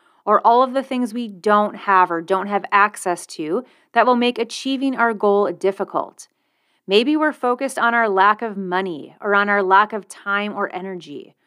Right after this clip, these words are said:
or on our lack of skills or resources to do something. Focusing on these things is like shutting the door on your dreams or building up a wall.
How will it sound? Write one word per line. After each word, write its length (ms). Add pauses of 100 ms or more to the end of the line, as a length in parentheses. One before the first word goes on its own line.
(220)
or 180
on 140
our 160
lack 360
of 300 (240)
skills 540
or 160
resources 680
to 120
do 220
something. 640 (720)
Focusing 600
on 140
these 200
things 280
is 140
like 180
shutting 480
the 100
door 480
on 140
your 160
dreams 560
or 80
building 420
up 140
a 100
wall. 540